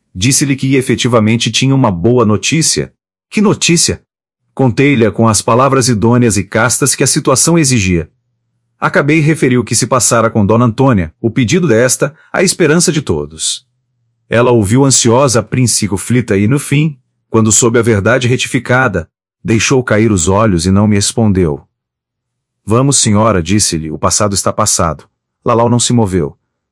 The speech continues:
Como eu instasse, abanou a cabeça, instando mais, respondeu que não,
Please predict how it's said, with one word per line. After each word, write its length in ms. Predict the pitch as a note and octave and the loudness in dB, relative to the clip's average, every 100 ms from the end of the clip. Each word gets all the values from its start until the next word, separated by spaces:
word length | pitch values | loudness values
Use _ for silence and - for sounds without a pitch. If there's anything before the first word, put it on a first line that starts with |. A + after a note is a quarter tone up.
| _ _ _ | _ _ _
Como 180 | - E3 | -2 2
eu 160 | D#3+ E3 | 2 2
instasse, 560 | - - C#3+ D3+ - | 0 -2 -2 0 -2
abanou 380 | F2+ G#2 G#2+ A2+ | 0 2 2 2
a 60 | G#2+ | 0
cabeça, 520 | A2 F#2+ F#2 - D#2+ - - | -2 0 -2 -2 -8 -10 -4
instando 440 | F3+ - F3+ C#3+ | -2 0 0 2
mais, 440 | G#2 G#2+ A2 - - | 0 0 -2 -4 -8
respondeu 480 | - B2+ C3 A2+ C3 | -6 -4 0 0 0
que 100 | C3 | 0
não, 300 | G#2+ G2+ | 0 0